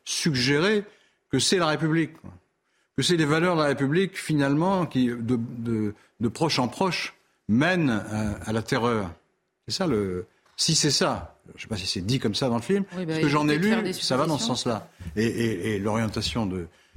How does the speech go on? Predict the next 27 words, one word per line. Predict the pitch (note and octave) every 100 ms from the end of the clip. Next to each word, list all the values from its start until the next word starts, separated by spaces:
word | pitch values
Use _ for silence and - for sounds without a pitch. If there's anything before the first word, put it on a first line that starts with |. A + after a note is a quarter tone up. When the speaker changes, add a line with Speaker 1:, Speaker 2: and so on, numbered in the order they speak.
| - -
Speaker 1:
euh, | F#2 F#2 F2+ D2+ D#2
de | F#2
Philippe | G2 F#2+ F2+
de | G2+
Villiers, | A2+ A2 B2 C3 A#2
de, | F#2+ G2 F2
de | E2+
ce | D#2+ -
courant | - A#2+ A2+ G2+
de |
pensée, | F2+ G#2 - E3 -
est, | A#2 G#2+ G#2+
est | G2 -
exactement | G2 A2 - D#3
celui-là. | E3 F3 F3 C3 - - -
Ça | - A#3+
consiste | C#3+ - C3 C#3
à | B2
dire, | B2 A2+ F2+
c'est | F#2 E2+
une | G2+
rhétorique | F#2 F#2 A2 A2
monarchiste | G#2 G2 F2+ A#2 F#2+
depuis | E2+ B2
le |
début, | F#3+ G#3+
hein, | C3+